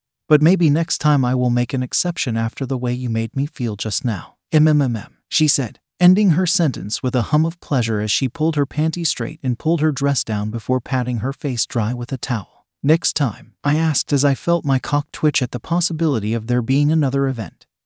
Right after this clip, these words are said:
something she took notice of. "I'm guessing you don't stay satisfied for long, so it would seem there will be a next time," she said as she straightened her dress and hair out. "A next time for what?"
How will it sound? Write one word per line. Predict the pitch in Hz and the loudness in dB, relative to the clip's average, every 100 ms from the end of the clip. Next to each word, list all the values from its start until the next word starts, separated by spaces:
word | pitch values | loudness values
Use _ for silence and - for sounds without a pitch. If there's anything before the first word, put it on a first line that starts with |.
| _ | _
something | - 139 120 135 | 0 0 2 0
she | 135 - | -2 -4
took | 131 139 - | -4 -6 -2
notice | 143 143 104 | -2 -2 -6
of. | - - _ _ - | -8 -12 _ _ 2
"I'm | 151 | 4
guessing | 143 175 - 143 | 6 4 2 2
you | 123 | 2
don't | 147 196 | 2 2
stay | - 180 165 | 0 0 0
satisfied | - 151 110 - 113 107 | 0 0 0 -2 -2 -4
for | - 135 | -2 0
long, | 127 123 127 | 2 2 0
so | 127 139 | 0 2
it | 143 | 2
would | 139 127 | 0 -2
seem | - 135 127 | 0 2 2
there | 131 | 2
will | 127 | 0
be | 123 117 | 0 0
a | 127 | 2
next | 139 113 - | 0 -2 -6
time," | - 107 - - _ - | -6 -6 -8 -20 _ -4
she | - | 0
said | 180 175 165 | 2 4 4
as | 135 | 4
she | - 143 | 2 2
straightened | - 170 175 156 | 2 2 0 0
her | 143 151 | 2 0
dress | 139 113 104 - | 0 -2 0 -2
and | 113 | -2
hair | 120 113 | 0 -2
out. | 107 - _ _ - | -2 -8 _ _ 0
"A | 147 | 2
next | 151 196 - | 4 2 -2
time | - 131 120 | 0 2 0
for | - 143 | 0 -2
what?" | 127 95 - | -4 -10 -14